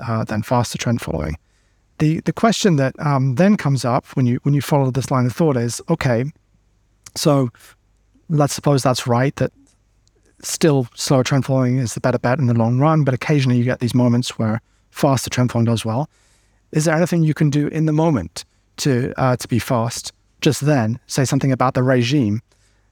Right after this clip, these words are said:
And our point of view is that, um, uh, it's not, uh, the role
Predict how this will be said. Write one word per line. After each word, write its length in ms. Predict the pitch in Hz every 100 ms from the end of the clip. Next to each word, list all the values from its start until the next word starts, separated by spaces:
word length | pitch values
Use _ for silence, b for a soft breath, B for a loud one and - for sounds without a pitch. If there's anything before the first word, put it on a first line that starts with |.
| _ -
And 460 | 151 156 151 - - _ _ _ -
our 160 | 165 180
point 240 | 175 160
of 60 | 143
view 180 | 190 151
is 180 | 131 -
that, 300 | 139 - -
um, 400 | 151 139 131 131 _ _ _ _ _ -
uh, 200 | 131 135 -
it's 180 | 147 156
not, 240 | 170 165 - 110 -
uh, 240 | 147 127 123
the 100 | 131
role 520 | 135 139 120 113